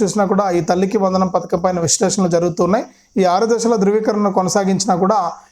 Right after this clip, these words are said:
ఈ మూడు వందల యూనిట్ల కరెంటు బిల్ అనేది తీసేసి, ఆ, ఆ ఆప్షన్ అనేది తీసేసి, అలాగే మనకు ఈ యొక్క జీతం నెలకు పదివేలు, పన్నెండు వేలు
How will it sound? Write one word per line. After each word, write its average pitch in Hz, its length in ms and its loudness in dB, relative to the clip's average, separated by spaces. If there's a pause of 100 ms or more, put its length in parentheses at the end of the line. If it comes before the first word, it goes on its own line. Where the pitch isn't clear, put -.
(100)
ఈ 185 80 2
మూడు 196 260 2
వందల 226 180 0
యూనిట్ల 208 280 0
కరెంటు 196 340 0
బిల్ 202 180 0
అనేది 190 260 0
తీసేసి, 180 640 0 (160)
ఆ, 170 340 2 (180)
ఆ 170 60 2 (360)
ఆప్షన్ 190 240 0
అనేది 190 220 2
తీసేసి, 190 580 0 (300)
అలాగే 208 240 2
మనకు 202 320 0
ఈ - 20 0
యొక్క 185 500 0
జీతం 202 420 0
నెలకు 190 260 0
పదివేలు, 196 400 0
పన్నెండు 185 320 -2
వేలు 175 280 2